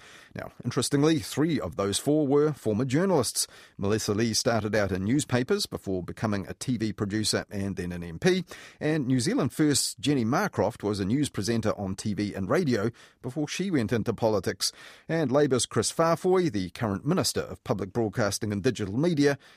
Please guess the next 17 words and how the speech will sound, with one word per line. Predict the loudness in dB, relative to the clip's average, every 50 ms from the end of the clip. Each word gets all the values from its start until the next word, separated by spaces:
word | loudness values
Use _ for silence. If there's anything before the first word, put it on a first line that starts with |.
| _ _ 0
was | 2 2 2 2 -2
a | -4
political | -2 -2 0 0 0 0 0 0 0 0 0
broadcast | 2 2 2 2 2 0 0 -2 0 0 -2 0
journalist | 0 2 2 4 2 2 0 0 -2
at | -4 -4 -4
T | -4 -4 -4
V | -2 -2 -2
N | 0 2
Z | 2 2 2 2 0 -4 -14 -20 -18 -12
as | -8 -4 -2
recently | -2 0 0 -2 -2 0 0 0 2 2
as | 2 2 0 -2
two | -4 -6 -8 -6
thousand | -2 0 0 0 0 0 0 0
and | 2 2
eight. | 0 0 -2 -4 -12